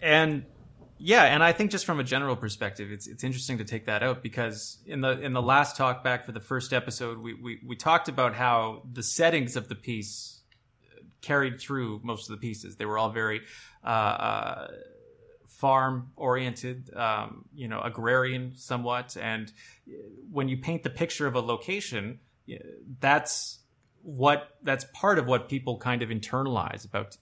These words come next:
what this piece means to them. And I think that the, the, the, the setting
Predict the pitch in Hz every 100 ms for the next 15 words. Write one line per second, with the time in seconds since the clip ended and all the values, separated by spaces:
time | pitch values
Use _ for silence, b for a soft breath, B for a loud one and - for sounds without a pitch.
0 | - 147 127 127 117 - 120 107 110 110
1 | 113 110 107 104 - 117 123 120 117 b
2 | b b b - 127 127 156 151 - -
3 | - _ _ _ _ _ _ - - _
4 | 190 139 135 131 123 131 127 131 - -
5 | 170 185 117 104